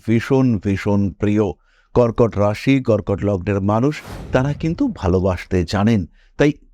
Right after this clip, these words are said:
তাদের প্রেমিক কিংবা প্রেমিকা যেন কোনোভাবেই দুঃখ না প্রাপ্ত হয়, তার মনের মধ্যে যেন কোনোভাবেই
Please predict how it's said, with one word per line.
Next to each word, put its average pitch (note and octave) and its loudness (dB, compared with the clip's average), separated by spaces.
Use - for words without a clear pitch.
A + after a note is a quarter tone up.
তাদের C3+ 2
প্রেমিক E3 2
কিংবা D3+ 2
প্রেমিকা A2+ 0
যেন G#2+ 0
কোনোভাবেই A#2 0
দুঃখ A2+ -6
না G2+ 0
প্রাপ্ত - -2
হয়, A2+ 2
তার D#3 2
মনের D3+ 0
মধ্যে D3 0
যেন C#3+ 0
কোনোভাবেই A#2+ 2